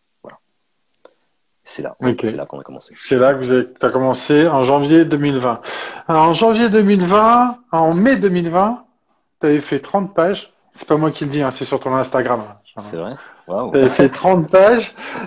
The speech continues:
Speaker 2: euh, et tu
Speaker 1: Ouais,
Speaker 2: dis,
Speaker 1: c'est
Speaker 2: euh, il
Speaker 1: bien.
Speaker 2: t'en restait encore cent à faire. Ça veut dire que vous étiez mis d'accord sur, euh, cent trente-quatre à faire ?
Speaker 1: Ouais, on
Speaker 2: Cent trente à
Speaker 1: s'était
Speaker 2: faire.
Speaker 1: déjà, ouais, ouais, on s'était déjà mis d'accord. Ouais. On s'était mis déjà d'accord. Euh, moi, j'ai besoin de ça, hein. J'ai besoin de,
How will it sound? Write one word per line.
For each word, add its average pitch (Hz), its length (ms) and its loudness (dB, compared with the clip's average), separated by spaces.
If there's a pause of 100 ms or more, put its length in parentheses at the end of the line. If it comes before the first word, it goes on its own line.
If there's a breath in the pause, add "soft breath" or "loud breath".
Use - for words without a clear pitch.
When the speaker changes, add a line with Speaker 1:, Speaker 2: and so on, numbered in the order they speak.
Speaker 2:
euh, 151 960 6 (160)
et 156 140 2
tu - 140 -12
Speaker 1:
Ouais, 156 60 -10
Speaker 2:
dis, 202 280 -2
Speaker 1:
c'est 175 180 6
Speaker 2:
euh, 156 40 4
il 151 100 2
Speaker 1:
bien. - 20 -6
Speaker 2:
t'en 160 140 4
restait 170 340 0
encore 185 360 2
cent 226 280 4
à 196 100 6
faire. 170 300 -2
Ça 151 100 -8
veut 147 60 -6
dire 160 100 -2
que 151 60 -4
vous 143 140 -6
étiez 139 220 -10
mis 147 120 -8
d'accord 143 380 -2
sur, 135 380 -8
euh, 120 360 -6
cent 147 240 -8
trente-quatre 139 500 -8
à 139 60 -8
faire ? 175 260 -10 (960 loud breath)
Speaker 1:
Ouais, 131 140 2
on 180 100 2
Speaker 2:
Cent - 0 -
trente 156 260 -4
à 151 80 -2
Speaker 1:
s'était 117 60 -8
Speaker 2:
faire. 170 200 2
Speaker 1:
déjà, 123 220 -8
ouais, 123 300 0
ouais, 104 200 -4
on 90 120 -10
s'était - 180 -16
déjà 90 200 -12
mis 90 100 -12
d'accord. 76 400 -14
Ouais. - 100 -20 (200)
On - 80 -20
s'était - 180 -16
mis 90 100 -12
déjà 85 280 -12
d'accord. 90 540 -6
Euh, 71 180 -12
moi, 87 160 -2
j'ai 104 120 -2
besoin 95 240 -2
de 90 40 -8
ça, 90 100 -8
hein. 71 200 -14
J'ai 92 140 -14
besoin 104 340 -2
de, 80 500 -8